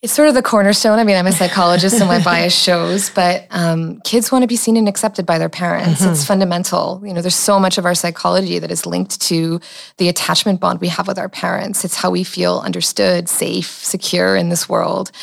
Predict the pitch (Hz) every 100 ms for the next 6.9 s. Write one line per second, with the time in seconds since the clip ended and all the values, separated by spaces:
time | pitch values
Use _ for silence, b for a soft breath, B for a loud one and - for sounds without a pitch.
0 | B B B 180 180 180 175 - 190 -
1 | 190 175 185 - - 175 - - 190 180
2 | 190 180 185 - - - - 277 - -
3 | 170 175 - B B - 185 185 190 190
4 | 185 180 202 208 175 170 175 175 175 180
5 | - 165 160 - - 175 170 - 170 170
6 | - - 185 196 - 247 196 180 196